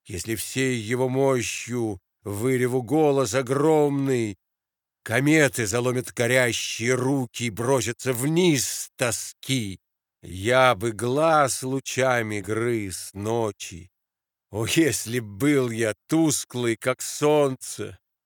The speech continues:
Очень мне надо сиянием моим поить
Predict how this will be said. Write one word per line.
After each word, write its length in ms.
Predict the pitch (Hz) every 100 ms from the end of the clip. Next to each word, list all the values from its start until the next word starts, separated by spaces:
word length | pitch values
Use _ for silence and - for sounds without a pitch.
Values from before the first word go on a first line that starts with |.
| _
Очень 1000 | - 170 175 170 170 - - 165 139 131
мне 340 | 139 143 143 143
надо 400 | 143 147 131 135
сиянием 880 | - 147 143 160 147 139 135 131 135
моим 440 | 131 135 135 135
поить 680 | - 131 139 151 127 -